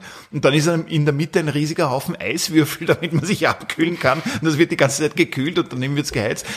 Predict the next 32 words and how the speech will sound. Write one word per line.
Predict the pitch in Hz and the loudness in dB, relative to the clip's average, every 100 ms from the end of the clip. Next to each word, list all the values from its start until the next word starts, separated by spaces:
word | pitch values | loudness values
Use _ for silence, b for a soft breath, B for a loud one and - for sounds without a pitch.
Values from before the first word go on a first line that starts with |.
| B | B
Das | 127 | 2
ist | 165 | 2
ein | 165 | 2
völliger | - - 208 185 180 | 0 0 2 2 2
Schwachsinn. | - - - - 156 | 2 0 0 -2 -4
Das | 143 | -4
ist | 135 | -2
wirklich | 143 151 - | 0 0 0
der | 151 | 0
Gipfel | - 170 - - 170 | -2 -8 -4 -2 2
der, | 156 143 | 2 2
der | 139 127 | -2 -2
Dekadenz. | - 120 131 131 92 143 208 - - B B B | -2 -2 -2 0 0 0 -2 -6 -10 B B B
Und | - 123 - | -2 0 4
dadurch | 104 131 123 | 4 4 2
ist | 113 | 2
es | 123 - _ | 0 -2 _
die | - 113 | 0 0
sinnvollste | 104 127 113 117 - 76 | 2 0 2 0 0 0
Art, | 85 - | 0 0
Urlaub | 98 98 92 | 0 0 0
zu | - | 0
machen, | 98 82 - 98 | 0 -2 -4 -6
weil | 92 | -4
es | 90 - | -4 -4
so | - 98 | -4 -6
völlig | - - 104 101 95 | -8 -4 -2 0 0
sinnlos | - 107 95 85 90 | 0 2 0 -2 -4
ist. | 95 95 - - | -4 -6 -8 -8
Weil | 95 | -8
man, | 98 | -6
äh, | - 92 | -8 -10